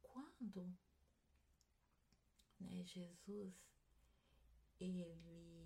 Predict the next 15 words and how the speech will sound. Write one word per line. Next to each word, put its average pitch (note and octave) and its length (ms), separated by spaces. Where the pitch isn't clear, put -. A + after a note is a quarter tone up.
observou G#3+ 1120
ou G#3+ 240
atendeu F#3+ 560
o A#3 100
pedido F#3+ 680
de - 180
Lázaro F3+ 760
com F#3+ 120
relação F3 840
à D#3+ 120
sua F#3 300
filhinha, F#3+ 600
quando A3+ 200
ele G#3+ 200
ressuscitou A3+ 1200